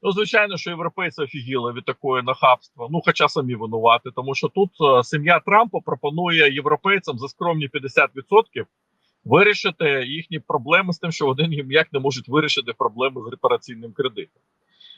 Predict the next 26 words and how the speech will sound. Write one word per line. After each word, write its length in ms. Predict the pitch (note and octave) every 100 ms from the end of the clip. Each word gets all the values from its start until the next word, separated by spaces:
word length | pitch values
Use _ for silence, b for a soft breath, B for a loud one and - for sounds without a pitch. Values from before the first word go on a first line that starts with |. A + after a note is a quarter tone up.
| _
Так 220 | E3+ F#3
що, 460 | - G3+ F#3 F3 - _ _ _ _ -
е, 300 | A#2+ B2+ B2 -
і 340 | F#3+ G#3 D#3
навіть 360 | A#2+ G3+ A3+ G#3
якщо 220 | F#3+ G3+
вони 220 | F#3+ F#3
зупиняють 580 | D#3+ E3 F3+ E3+ E3+ C#3+
війну, 240 | D3+ D#3+ D3+
вони 180 | D#3+
все 200 | D#3+ F3
рівно 260 | D#3+ D#3+ D3
йдуть 300 | B2+ B2+ -
в 40 |
обвал, 400 | A#2 G2 F#2+ F2+ - _ -
тому 200 | C3 D#3+
що 140 | D3
ціна 340 | - D3+ E3
на 120 | F3 D#3+
нафту 380 | D#3 D#3 D3+
падає, 440 | - C3 G2+ E2+ E2+
в-, 200 | F#2 A2+
їм 220 | C3+ F3+
викручують 640 | D#3 D3+ D#3+ F3 - D#3 -
руки 260 | D3+ -
всі. 380 | C3+ - B2+ F#2+